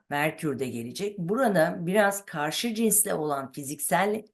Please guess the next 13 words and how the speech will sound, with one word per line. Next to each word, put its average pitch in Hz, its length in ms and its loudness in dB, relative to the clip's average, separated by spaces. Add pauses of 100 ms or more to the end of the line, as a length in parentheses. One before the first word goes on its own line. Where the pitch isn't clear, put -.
(120)
ilişkilerimizin 120 1000 -4
çoğalacağını, 131 760 -4 (400)
keyif 147 320 -2
alacağımızı. 127 840 -2 (460)
Çünkü 175 260 -6
biz 165 200 -6
bakmayın 175 440 0
öyle 135 240 -8
çapkın 175 480 -2
gözükürüz 160 580 -2
de 190 40 -4
öyle 156 260 0
değilizdir. - 840 -6